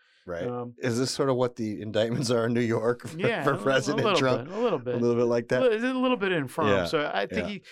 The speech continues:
Speaker 2: I think there's, th-, there's gonna be a strong urge to be like, "You know what? Five years, and basically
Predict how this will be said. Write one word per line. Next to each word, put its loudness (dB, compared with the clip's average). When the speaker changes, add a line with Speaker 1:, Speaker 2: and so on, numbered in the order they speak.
Speaker 2:
I 0
think 0
there's, -2
th-, -2
there's -2
gonna -2
be 0
a -2
strong -2
urge 0
to -14
be -4
like, -2
"You -8
know -4
what? -4
Five 0
years, -4
and -8
basically -4